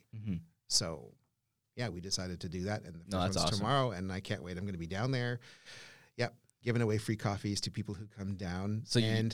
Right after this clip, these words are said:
Speaker 2: have a vaccination.
Speaker 1: So you're, you're gonna
Speaker 2: Shot.
Speaker 1: be there in person?
Speaker 2: Yeah, of course.
Speaker 1: Well, well, <laughs> okay,
Speaker 2: Yeah.
Speaker 1: so let me run through
Speaker 2: Not the
Speaker 1: the
Speaker 2: whole day, but, like, half the day.
Speaker 1: Let's run through a scenario really quick.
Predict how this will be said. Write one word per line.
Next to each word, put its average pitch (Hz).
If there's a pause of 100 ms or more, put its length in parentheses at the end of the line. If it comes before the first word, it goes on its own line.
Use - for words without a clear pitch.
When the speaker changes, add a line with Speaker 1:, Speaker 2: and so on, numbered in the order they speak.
Speaker 2:
have 107
a 135
vaccination. 190
Speaker 1:
So -
you're, 113
you're 117
gonna 117
Speaker 2:
Shot. 110
Speaker 1:
be 113
there 104
in 104
person? 123 (100)
Speaker 2:
Yeah, 262
of 330
course. - (180)
Speaker 1:
Well, 117
well, 110
<laughs> -
okay, 107
Speaker 2:
Yeah. 113
Speaker 1:
so 123
let 127
me 160
run 147
through 139
Speaker 2:
Not 139
the 127
Speaker 1:
the 120
Speaker 2:
whole 185
day, 147
but, 143
like, 123
half -
the 87
day. - (240)
Speaker 1:
Let's -
run 135
through 127
a 113
scenario 101
really 85
quick. 73